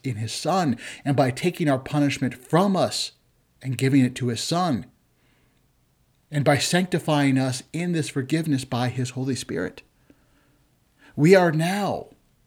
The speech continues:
in this creed, which we are baptized into. We are fulfilled and made holy by God. So that Luther says, "The creed is intended to help us do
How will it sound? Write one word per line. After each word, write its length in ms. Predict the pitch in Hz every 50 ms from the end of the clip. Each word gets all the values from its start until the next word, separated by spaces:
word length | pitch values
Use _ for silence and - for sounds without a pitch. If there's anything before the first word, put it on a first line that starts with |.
| _ _ _ _ _ _ _ -
in 200 | 170 190 196 185
this 200 | 160 165 165 -
creed, 640 | - - - - 190 190 202 165 107 - - - - _ _ _ _ _ _ _ _ _ _ _ _ _ _ _ _ _ _ _ _ _ _ _ _ _
which 180 | - 135 - -
we 100 | 160 147
are 120 | 143 127
baptized 720 | - - 175 175 170 - - - 156 160 160 151 131 135 147
into. 500 | 156 175 175 156 - - - - - - _ _ _ _ _ _ _ _ _ _ _ _ _ _ _ -
We 140 | - 143 151
are 140 | 156 151 135
fulfilled 640 | - 143 131 135 - - - 190 190 185 185 165
and 100 | 165 151
made 220 | 147 139 135 139 131
holy 360 | 104 - 156 151 147 147 139
by 280 | 135 131 127 120 120 117
God. 580 | 113 - 127 123 143 151 131 80 - - - _ _ _ _ _ _ _ _ _ - - - -
So 160 | - - 185 175
that 200 | 175 160 143 156
Luther 260 | 160 185 - 185 165
says, 340 | - - 160 151 147 131 - - - - - _ -
"The 120 | 123 151
creed 640 | 151 - - - 170 196 208 202 196 196 - - -
is 200 | - 156 139 131
intended 520 | 143 143 131 - 139 151 156 156 151 135 -
to 120 | 139 131
help 360 | - - - 165 180 180 -
us 180 | 156 143 120 120
do 480 | 117 107 127 151 165 175 175 165 170